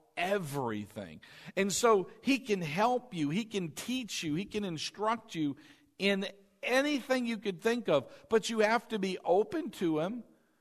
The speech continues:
You can't just say, "God, I'm just doing it my own way." You gotta be open, but he will teach you all things. He will show you things. He will open your eyes to things.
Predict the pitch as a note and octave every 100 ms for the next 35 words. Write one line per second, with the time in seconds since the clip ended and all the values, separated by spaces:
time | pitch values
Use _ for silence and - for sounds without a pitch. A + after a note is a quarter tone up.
0 | _ F3+ G#3+ C4+ A3 A3 - F#3 F3 G#3
1 | G#3+ E3+ D3+ F#3 G3 F#3+ F3+ G3 G3+ G3
2 | - B3+ A3 G#3 - - D#3 E3+ G3+ F#3+
3 | E3 E3 - G#3+ B3 E3+ D3 D#3 D#3 D3
4 | G#3+ G#3 G3 E3 - - A#3+ C4+ B3 -
5 | F3+ D#3+ D#3+ D3+ A#3+ G3 B2 - - -
6 | G#3 G#3+ G3 F3 - - A3+ B3 A3 E3
7 | - C3+ A#2+ G3+ G#3+ F#3+ - G#3+ G#3+ A3
8 | G3 F3 - G3+ B3 A#3+ - D#3+ D3+ D3
9 | C3